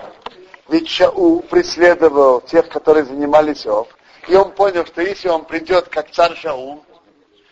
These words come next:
то она не захочет с ним говорить, будет бояться. Так он переоделся. «Ваелеху», пошел он, «ушней анашим имо», и два человека с ним.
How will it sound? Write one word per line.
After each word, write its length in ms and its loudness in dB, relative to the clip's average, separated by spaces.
то 100 -2
она 440 -2
не 120 -12
захочет 460 -10
с 80 -20
ним 140 -18
говорить, 420 -6
будет 220 -6
бояться. 440 2
Так 100 -12
он 140 -2
переоделся. 600 -2
«Ваелеху», 800 4
пошел 420 -2
он, 200 0
«ушней 560 2
анашим 600 -2
имо», 300 -6
и 120 -4
два 280 2
человека 600 -6
с 140 -20
ним. 160 -12